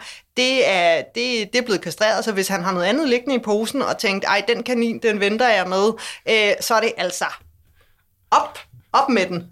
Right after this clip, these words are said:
Øh, og det kan kun gå for langsomt, fordi at ellers så skal vi sidde og tale om, om den økonomiske politik, som Inger ikke vil være med til, og som han allerede er kravlet, øh, ned fra. Og så skal vi tale om, øh, eksmand, og så skal vi tale om bolig, og så skal vi tale om indianer, og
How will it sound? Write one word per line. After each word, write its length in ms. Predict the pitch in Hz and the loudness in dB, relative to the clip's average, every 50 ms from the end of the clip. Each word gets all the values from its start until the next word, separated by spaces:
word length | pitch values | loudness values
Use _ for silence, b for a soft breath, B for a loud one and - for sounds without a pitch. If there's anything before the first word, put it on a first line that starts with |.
| _ - - | _ -2 2
Øh, 220 | 214 208 202 196 196 - - | 4 4 4 4 2 2 2
og 60 | 202 | 0
det 80 | 226 226 | 0 0
kan 120 | 220 220 | 0 0
kun 220 | 226 247 269 277 247 | 0 0 0 0 0
gå 140 | 233 214 | -2 -2
for 80 | - 190 | -2 -2
langsomt, 500 | 165 165 170 170 175 - 220 196 120 - | -2 -2 -2 -2 -4 -2 -2 -2 -4 -4
fordi 220 | - 220 202 214 208 | -6 -4 -2 0 2
at 60 | 196 | 2
ellers 200 | 233 254 262 254 | 2 2 2 0
så 100 | 262 262 | -2 -4
skal 160 | 247 - 240 | -4 -4 -4
vi 60 | 226 226 226 | -4 -2 0
sidde 200 | - 233 226 226 | 0 2 2 2
og 60 | 226 | 0
tale 260 | 240 208 214 226 - | 0 0 2 2 0
om, 180 | - 190 190 B B B B B B | 0 -2 -4 B B B B B B
om 120 | 196 202 | -2 0
den 100 | 196 208 | 0 0
økonomiske 500 | 196 - 226 233 269 269 254 254 - 254 | 0 0 2 2 2 2 0 -2 -6 -6
politik, 380 | - 214 190 180 - 269 262 262 | -6 -6 -6 -4 -2 -4 -4 -2
som 180 | - 240 208 | -2 -2 0
Inger 240 | 160 202 226 254 254 | 2 2 2 4 2
ikke 140 | 214 208 208 | 2 0 -2
vil 100 | 226 208 | -2 0
være 140 | 185 165 147 | 0 0 0
med 160 | 156 180 233 | 2 0 -2
til, 200 | - - 262 - | 0 0 -2 -2
og 80 | - 160 | 0 0
som 140 | 196 185 | 0 0
han 100 | 180 180 | 0 2
allerede 360 | 185 208 233 233 202 190 190 190 | 2 2 2 2 2 4 2 2
er 40 | |
kravlet, 480 | 185 - - 170 165 160 165 170 160 - - - | 0 0 0 0 0 0 -2 -6 -8 -8 -6 -4
øh, 200 | - 170 156 156 | -2 0 0 0
ned 180 | 180 247 294 277 277 | 2 0 0 0 0
fra. 240 | 285 262 240 247 B B B B B | 0 0 0 0 B B B B B
Og 120 | B 208 220 | B 0 2
så 140 | 214 262 254 | 2 0 -2
skal 220 | 254 - 247 185 | 0 -2 -4 -4
vi 60 | 190 | -4
tale 480 | 190 - 202 185 185 196 208 233 247 254 254 - | -4 -2 0 2 2 2 2 2 2 0 0 0
om, 200 | - 185 180 175 180 175 B B B B B - - | 2 2 2 2 0 -6 B B B B B -2 0
øh, 360 | 196 190 185 180 180 175 165 - | 0 2 2 2 2 0 0 2
eksmand, 580 | 226 254 254 - - - 254 240 240 233 226 - | 2 0 0 -2 -6 -2 -2 0 0 -2 -2 -2
og 180 | - 196 233 | -2 -2 0
så 100 | 196 233 | 0 -2
skal 220 | 226 - - 226 196 | -2 -2 -4 -4 -4
vi 60 | 208 | -4
tale 440 | 202 - 202 185 190 202 214 - - | -4 -2 0 2 2 2 0 0 0
om 280 | - 185 180 180 170 - | 2 0 0 0 -2 0
bolig, 500 | - 220 233 240 254 262 254 262 262 226 | 2 4 4 4 2 2 2 2 2 2
og 60 | 165 196 | 0 0
så 120 | 220 233 | -2 -4
skal 180 | 226 - 240 214 | -4 -6 -10 -8
vi 40 | |
tale 300 | 202 - 202 196 202 202 | -2 0 2 2 2 2
om 120 | 196 190 180 | 0 -2 -2
indianer, 800 | 180 180 170 180 190 214 226 - 233 - 233 240 240 240 240 226 | -2 -2 -2 0 2 2 2 0 0 0 0 2 2 2 2 0
og 420 | - - 180 185 180 175 170 170 | -2 -2 -2 0 0 0 0 -2